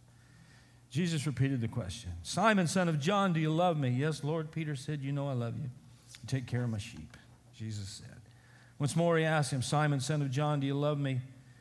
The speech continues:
Peter was grieved that Jesus asked the question a third time, and he said, "Lord, you know everything. You know I love you." And Jesus said, "Then feed my sheep." How many times? Three times.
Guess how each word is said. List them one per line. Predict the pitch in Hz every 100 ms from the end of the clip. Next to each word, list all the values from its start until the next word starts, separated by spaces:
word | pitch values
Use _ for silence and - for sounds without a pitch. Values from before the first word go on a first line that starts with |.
| - -
Peter | 175 202
was | 175 139
grieved | 143 202 180
that | 165
Jesus | 131 180 175 180 180
asked | 170 156
the | -
question | - 175 165 160
a | 139
third | 156 156 143
time, | 139 151 151
and |
he | 151
said, | 127 170 156
"Lord, | 175 208
you | 240
know | 240 226
everything. | 240 214 156 165 170
You |
know | 202 220
I | 196
love | 165 147 131
you." | 127
And | 117
Jesus | 117 131 127 123
said, | 135 127 127 - - -
"Then | 127
feed | 147 131
my | 127 120
sheep." | - 123 127 - - - - - - - - - - - - - - - -
How | 127
many | 143 135
times? | 123 117 113 107 104 - - -
Three | - 139
times. | 127 101 101 - -